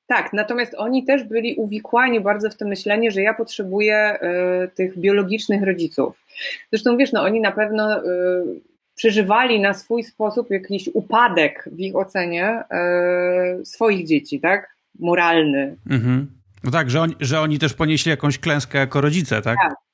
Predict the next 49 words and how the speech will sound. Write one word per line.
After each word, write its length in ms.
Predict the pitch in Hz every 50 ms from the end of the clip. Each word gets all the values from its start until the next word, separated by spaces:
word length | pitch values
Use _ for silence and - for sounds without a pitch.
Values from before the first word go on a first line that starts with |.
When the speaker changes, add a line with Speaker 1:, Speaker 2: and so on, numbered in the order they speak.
| _ _ -
Speaker 1:
tak, 240 | 208 175 147 143 - _ _
tak, 280 | - 180 147 143 - - _ _ _ -
tak. 220 | 185 156 143 -
Myślę, 240 | 175 196 190 220 196
że 100 | 202 202
na 100 | 202 190
pewno. 640 | - 202 190 180 175 190 202 214 240 277 320 311 - - _ _ _ _ _
E, 160 | - 185 - -
i 200 | - 208 190 165
bardzo 400 | 208 226 254 262 262 247 254 247
starali 540 | - - 214 208 208 214 214 214 220 214
się 340 | 202 - - 214 208 208 208 190
zrehabilitować 880 | 202 220 208 - 208 190 196 196 208 202 - 226 226 208 202 196 190 - - - _ -
tych 280 | 196 196 190 190 190
rodziców, 480 | 196 190 185 185 214 220 - 262 240 -
kiedy 200 | - 226 202 214
tylko 220 | 226 240 - 247 220
widzieli, 380 | 220 214 196 233 254 240 220
że 60 | 208
jest 140 | 220 208 -
jakiś 260 | 220 - 208 185 -
sygnał, 420 | - - 240 240 226 226 214 208 190
że 120 | - -
oni 220 | - 214 233 233 208
by 100 | 208 196
chcieli 300 | - - 214 202 196 196
nie 200 | 196 185 185 190
pić, 260 | 233 302 339 - -
że 140 | 175 185 185
pojawiał 380 | 190 196 196 190 185 175 160
się 100 | - -
ten 140 | - 185 185
sygnał, 520 | 185 - 170 165 170 180 202 254 311 330 - _ - - - - _ _ -
że 100 | - 185
taka 220 | 165 196 190 202 185
chęć, 320 | - - 220 214 196 175
że 100 | 190 -
o, 280 | 180 214 233 240 233 233
pójdę 280 | 233 214 196 180 190
na 120 | 185 175 170
terapię. 580 | - 170 170 190 196 196 196 - 202 185 175
No 100 | 175 175
mój 140 | 190 202 208
ojciec 220 | 208 208 - 220
był 120 | 208 220 226
naprawdę 340 | 226 220 269 269 240 220 208
na 120 | 190 180
niezliczonych 640 | 185 208 233 226 226 233 226 - 285 254 208 196 -
terapiach. 540 | - 190 175 156 143 - 143 131 139 -